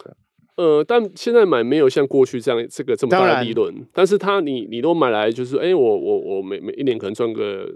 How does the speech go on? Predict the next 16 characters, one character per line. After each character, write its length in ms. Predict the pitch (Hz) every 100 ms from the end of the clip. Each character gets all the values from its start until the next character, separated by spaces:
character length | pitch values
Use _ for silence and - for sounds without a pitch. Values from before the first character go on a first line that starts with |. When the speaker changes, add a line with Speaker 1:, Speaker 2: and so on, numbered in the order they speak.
| - 127
Speaker 2:
十 200 | - 120
趴 120 | 123
二 100 | 123
十 80 | 110
趴 220 | 120 110
的 340 | 107 98 90 104
这 100 | 107
个 280 | 110 98 104
报 140 | 113
酬 220 | 104 95
率， 200 | 104 98 104
然 80 | 104
后 140 | 110
它 160 | 120 123
的 180 | 117 117 - _ _
配-， 180 | 202